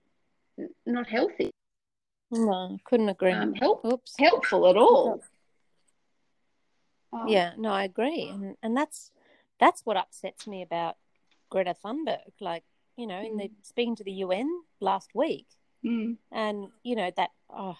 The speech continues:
Speaker 2: I've seen it so many times on the news, but, you know, how she's shouting, "How dare you? You've stolen my dreams and
Speaker 1: My
Speaker 2: my
Speaker 1: childhood.
Speaker 2: childhood, and
Speaker 1: Yeah.
Speaker 2: we're all dying. The, you know, entire ecosystems are dying." And, and then you've got young, impressionable children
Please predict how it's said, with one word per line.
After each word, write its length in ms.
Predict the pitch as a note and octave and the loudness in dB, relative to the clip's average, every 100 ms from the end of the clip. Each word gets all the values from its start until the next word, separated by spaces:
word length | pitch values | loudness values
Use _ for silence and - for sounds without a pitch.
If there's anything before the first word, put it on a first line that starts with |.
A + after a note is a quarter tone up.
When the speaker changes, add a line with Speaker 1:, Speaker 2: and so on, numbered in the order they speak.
| - | -16
Speaker 2:
I've 120 | F#3 | -8
seen 240 | - G3+ | 0 0
it 100 | F3 | 0
so 120 | - G3 | 0 0
many 160 | F3+ | -2
times 280 | - F3+ F3 | -2 -2 -2
on 60 | E3 | -4
the 60 | E3 | -4
news, 460 | F3 D#3+ F#3 A#3 - | -4 -4 -4 -6 -2
but, 180 | F3+ - _ _ _ _ - | -2 -4 _ _ _ _ -4
you 80 | F#3 | 0
know, 160 | F3+ E3+ F3 | 0 -4 -8
how 80 | E3+ | -8
she's 300 | - E3+ - | -8 -10 -4
shouting, 480 | - E3 E3+ E3+ | 4 4 4 -2
"How 240 | D#3+ F3 E3+ | -4 -2 -2
dare 380 | - D#3+ F3 E3+ | 0 2 2 2
you? 200 | F3+ E3+ | -4 -10
You've 220 | E3 D3+ | -12 -18
stolen 440 | - F3+ F3+ F3+ | -8 -4 -2 -2
my 240 | F3 E3+ D#3+ | -6 -6 -6
dreams 560 | E3 F3 F#3 F#3 F#3 E3+ | 0 0 -2 -8 -8 -6
and 80 | |
Speaker 1:
My 60 | D#3+ | -4
Speaker 2:
my 40 | F3 | 0
Speaker 1:
childhood. 640 | F#3+ F#3+ F#3+ G#3 G#3+ F3+ | 6 6 6 2 0 0
Speaker 2:
childhood, 180 | F3+ F3 | -2 -6
and 180 | E3+ A#3+ | -6 -8
Speaker 1:
Yeah. 140 | A3 G#3+ _ _ _ | -8 -10 _ _ _
Speaker 2:
we're 160 | - F3+ | 0 2
all 200 | G#3 G#3 | 2 -2
dying. 760 | F3 F#3 F#3+ G3+ G3+ G3 G3 F#3 | -2 0 0 -4 -6 -8 -12 -14
The, 220 | E3 - _ | -14 -18 _
you 120 | F#3+ | -6
know, 80 | E3+ | -4
entire 460 | F3 - G#3+ G3 F3 | -6 -4 2 2 2
ecosystems 880 | G3 - G3 F#3 G3+ - G3 F#3 F3 | 0 0 -2 -4 -10 -14 -14 -14 -8
are 40 | |
dying." 520 | E3+ F3 F#3 F#3+ F#3 | 0 0 0 -8 -8
And, 120 | F#3 F#3 _ _ _ _ _ | -14 -18 _ _ _ _ _
and 140 | A#3+ B3+ | -2 0
then 180 | C4+ A#3+ | -2 -6
you've 200 | A#3 A3+ | -12 -4
got 240 | C4 B3 _ | 0 0 _
young, 300 | A3+ B3+ C#4+ | -4 -2 0
impressionable 800 | D#4 C4 - B3 - A#3 G#3+ F#3 - | -2 -4 -4 -4 -6 -8 -8 -10 -12
children 720 | - B3 C#4 A#3+ E3+ F#3+ | -6 -6 -4 -2 -2 -6